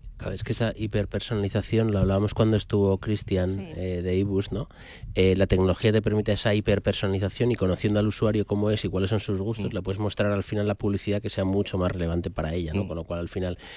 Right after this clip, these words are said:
Speaker 1: ese jubilado que quiere ver el Der Spiegel o la, el, el
Speaker 3: Exacto.
Speaker 1: periódico que
Speaker 3: Mm.
Speaker 1: sea en ese momento,
Speaker 2: <laughs>
Speaker 1: o tomarse un bretzel por la mañana para desayunar, lo pones ahí y te, y te sientes mucho más cerca, ¿no? Se humaniza la marca porque se
Speaker 3: Mm.
Speaker 1: acerca mucho más a las necesidades personales de, de, de la gente, ¿no?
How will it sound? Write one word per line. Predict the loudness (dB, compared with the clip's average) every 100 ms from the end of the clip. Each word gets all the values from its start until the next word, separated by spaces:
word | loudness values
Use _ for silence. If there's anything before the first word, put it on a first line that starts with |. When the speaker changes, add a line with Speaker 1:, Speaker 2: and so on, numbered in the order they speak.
| -10
Speaker 1:
ese | -6 -4 -2
jubilado | 0 2 2 0
que | -2
quiere | -2 0
ver | 0 0
el | -2 -2
Der | -4 -6
Spiegel | -6 -4 -4 -4 -4
o | -6
la, | -6 -8 -10 -10
el, | -10
el | 4 4 4
Speaker 3:
Exacto. | -4
Speaker 1:
periódico | -2 -2 -2 -4
que | -4
Speaker 3:
Mm. |
Speaker 1:
sea | -4 -4
en | -4
ese | -4 0
momento, | 2 2 2 0 -2
Speaker 2:
<laughs> | -6 -10 -8 -4
Speaker 1:
o | 2 2
tomarse | 2 2 2 2
un | 2
bretzel | 2 0 -4 -4
por | -2
la | 2
mañana | 4 4 2
para | 0 0
desayunar, | 0 -2 -2 -2 0
lo | 0
pones | 0 -2 0
ahí | -2 -2
y | -6
te, | -6 -4 -4
y | -6 -10
te | -8 -6
sientes | -2 0 0
mucho | 0 -2
más | -2
cerca, | -2 -2 -2
¿no? | -2
Se | 0
humaniza | 0 0 0 0
la | 0
marca | 0 0 -2
porque | -4 -4
se | -4
Speaker 3:
Mm. |
Speaker 1:
acerca | -2 -2 0
mucho | 0 0 0 0
más | 0 -2 -10 -16
a | -4
las | -2 0
necesidades | 0 0 0 0
personales | -2 -2 -2 -2 -2
de, | 0 0 -2
de, | -4 -4 -6
de | -6
la | -6
gente, | -4 -4 -4
¿no? | -8